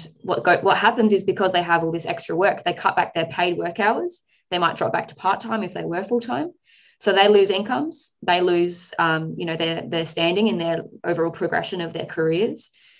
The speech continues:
And we know, as, you know, in gender economics, that these are key factors for gender pay gaps, is that women are always the ones that cut back their paid work in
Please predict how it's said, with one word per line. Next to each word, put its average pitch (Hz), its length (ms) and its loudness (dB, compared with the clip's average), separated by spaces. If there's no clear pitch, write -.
And 196 160 2
we 233 100 8
know, 214 520 4
as, 170 460 -2
you 185 100 -4
know, 165 60 -2
in 175 320 -4
gender 175 480 -2
economics, 165 720 -2
that - 160 0
these 202 200 4
are 202 300 4
key 196 400 -2
factors 185 500 -2
for 170 440 -4
gender 165 240 0
pay 220 240 4
gaps, - 440 -4
is 175 120 -2
that - 200 2
women 202 260 2
are 170 200 2
always 180 280 2
the 180 100 -4
ones 165 300 -2
that 170 340 -6
cut - 240 -2
back 170 240 0
their 165 140 -4
paid 208 320 2
work 277 380 2
in 175 100 -6